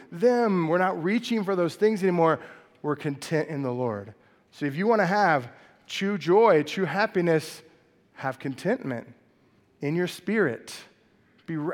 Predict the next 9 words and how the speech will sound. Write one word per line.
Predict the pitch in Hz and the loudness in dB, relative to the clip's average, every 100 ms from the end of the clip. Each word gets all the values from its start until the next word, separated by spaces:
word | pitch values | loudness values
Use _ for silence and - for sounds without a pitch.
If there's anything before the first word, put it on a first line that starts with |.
| - | -8
rest | 170 226 202 - - | -6 -2 -2 -6 -4
in | 170 156 147 | 0 0 2
the | 135 135 - - | 0 -2 -10 -20
security | - 170 - - 226 220 165 156 | -10 -10 -8 -6 0 2 2 0
that | 139 | -2
God | 143 143 | -4 -6
has | 123 | -4
given | 190 165 143 | -4 -2 -2
us | 123 - | -4 -8